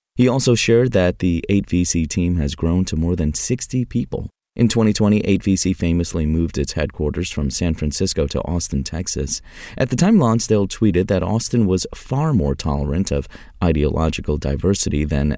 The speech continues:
S F. He added, "It's generally a good idea to have awesome left hippies around for great culture, slash music, slash food, et cetera, just rather they don't all run the state." Today, he wrote that Eight V C's new headquarters in the Texas capital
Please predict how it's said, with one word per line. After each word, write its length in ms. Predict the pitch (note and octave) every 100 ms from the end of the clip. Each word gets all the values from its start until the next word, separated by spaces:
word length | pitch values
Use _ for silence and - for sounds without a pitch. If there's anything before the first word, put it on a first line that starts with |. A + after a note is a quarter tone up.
| -
S 260 | C#2+ -
F. 400 | G2+ F#2 - - - - - -
He 280 | F#2+ D#2+
added, 360 | - F#2+ F#2 D#2+ -
"It's 160 | A#2+
generally 460 | - A3 G3 C#3 A2+
a 60 |
good 180 | G2 B2+
idea 340 | A#2 A2 C#3+ G2
to 80 |
have 260 | D2+ E2 E2 -
awesome 520 | F2+ F#2+ - D#2+ C#2+
left 300 | C#2 F#2 -
hippies 460 | G2 G2+ D#2 C#2+ C#2+
around 320 | C#2+ C#2 C#2+
for 140 | - C#2
great 280 | E2 C#2
culture, 480 | - A2+ A2 - A2+
slash 500 | A#2+ - C#2 C#2 - -
music, 460 | G#2 A#2 G#2+ A2
slash 400 | - - C#2+ C2+
food, 360 | - B2+ G#2 G#2+
et 100 | -
cetera, 420 | - F3 F3+ F2 F#2 - - -
just 420 | B2+ E3 C#3+ - -
rather 560 | C3+ C3 B2+ A2+ A2
they 200 | F#2+ F#2
don't 300 | F#2 F2+ E2+
all 360 | - F#2+ A2 E2
run 300 | E2 E2+ F2
the 80 | F2
state." 560 | - F#2 - - - - _ _ -
Today, 220 | A2 G#2+
he 180 | G#2 F#2+
wrote 280 | F2 F#2+
that 180 | F#2 D#2
Eight 180 | E2 F2
V 160 | F2 D#2+
C's 460 | - E2+ D#2+ -
new 180 | E2+ E2
headquarters 640 | E2 E2 - D#2+ E2 F2
in 80 | D#2+
the 100 | C#2
Texas 380 | - E2+ - D2
capital 500 | - F#2+ F#2 F2 D#2